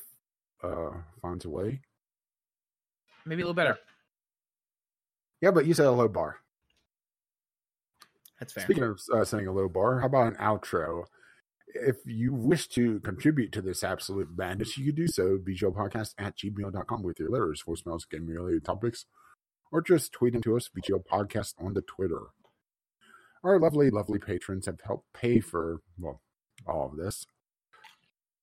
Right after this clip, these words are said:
Speaker 1: And if you wish to find out more, you can do so,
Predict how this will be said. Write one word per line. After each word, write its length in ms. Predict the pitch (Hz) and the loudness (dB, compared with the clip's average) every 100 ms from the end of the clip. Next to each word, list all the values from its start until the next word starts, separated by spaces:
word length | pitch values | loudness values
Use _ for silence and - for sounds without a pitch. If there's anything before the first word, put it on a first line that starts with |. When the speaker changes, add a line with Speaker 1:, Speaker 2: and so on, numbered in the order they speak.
| _ _ _ _ _ | _ _ _ _ _
Speaker 1:
And 280 | 113 123 117 | -4 0 0
if 100 | 110 | 2
you 100 | 117 | 4
wish 120 | 117 | 4
to 80 | - | 2
find 240 | 101 113 117 | -2 0 0
out 160 | 107 | -2
more, 220 | 135 156 139 | 0 0 0
you 160 | 131 120 | -4 -6
can 80 | 120 | -4
do 100 | 123 | -2
so, 320 | 117 117 113 | 0 0 0